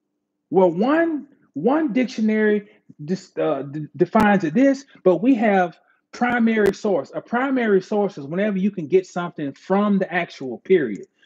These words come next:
So that first document I read was primary source 'cause they're reading the minutes from a meeting in eighteen forty-eight. Well, they distinctly differentiate Berber from Moor, and it's like, wait a minute, how?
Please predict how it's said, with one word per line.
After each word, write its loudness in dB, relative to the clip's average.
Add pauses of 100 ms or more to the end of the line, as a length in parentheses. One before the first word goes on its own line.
(200)
So 2
that 0 (140)
first 0
document -4
I -8
read -4
was -12
primary -4
source -2
'cause -8
they're 2
reading -2
the -6
minutes 2
from -4
a -6
meeting 0 (280)
in -6
eighteen 0
forty-eight. 0 (260)
Well, 2
they 6
distinctly 0 (500)
differentiate 0
Berber 2 (320)
from -2 (180)
Moor, 2 (180)
and -2
it's -6
like, -6
wait -10
a -8
minute, -4
how? -6